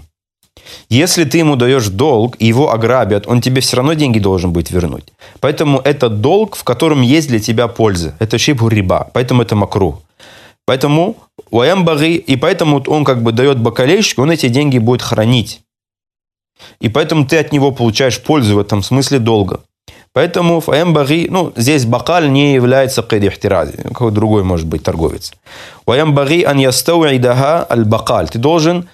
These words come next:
оставить у него как вадиа, сумма яхуду минху ма яша, а затем у него будешь брать что-то. Фа иза даа фа ла шей аля аль бакаль.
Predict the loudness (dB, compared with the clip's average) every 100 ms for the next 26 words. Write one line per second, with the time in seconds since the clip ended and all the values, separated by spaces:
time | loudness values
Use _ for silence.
0 | -20 -20 -8 -4 -2 0 2 0 0 0
1 | 2 2 0 0 0 2 2 2 0 -4
2 | _ -6 0 2 4 2 0 2 2 2
3 | 2 2 2 2 0 0 0 2 0 0
4 | 2 2 2 2 2 2 0 0 0 -2
5 | -2 -2 -4 -12 _ -20 -20 -8 -2 0
6 | 0 0 0 0 0 0 0 2 2 2
7 | 2 0 0 -2 -2